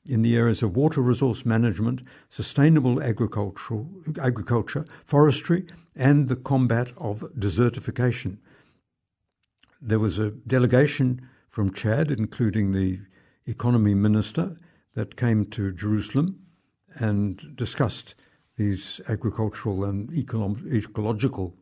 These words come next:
problems. And the emerging cooperation will help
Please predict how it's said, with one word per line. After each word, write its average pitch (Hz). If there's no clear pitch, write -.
problems. 95
And 104
the 101
emerging 113
cooperation 107
will 107
help 110